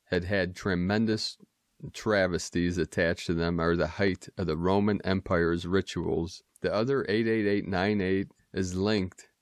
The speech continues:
to nineteen fifty and nineteen sixty, which is a confusing time, but it is the birth of the peace and love movement. What he is saying to us is take, to take a sharp turn to the other timeline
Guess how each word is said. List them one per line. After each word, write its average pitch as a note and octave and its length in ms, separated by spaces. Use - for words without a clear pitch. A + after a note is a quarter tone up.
to F#2 140
nineteen G2 540
fifty B2 640
and E2+ 180
nineteen F2+ 580
sixty, - 680
which A2+ 240
is A#2+ 140
a A2+ 80
confusing A#2 640
time, F#2+ 340
but F#2 160
it F2+ 120
is F2+ 240
the E2+ 100
birth F#2 440
of F2 100
the E2+ 100
peace G2+ 380
and F2 180
love F2 240
movement. F2+ 600
What G2 180
he G#2 140
is F#2+ 120
saying G#2+ 340
to A2 160
us G#2+ 160
is F#2 160
take, F2+ 400
to F2 120
take F2+ 280
a D#2 60
sharp G2+ 460
turn G#2+ 380
to G2+ 100
the F2 200
other G#2 260
timeline F2+ 800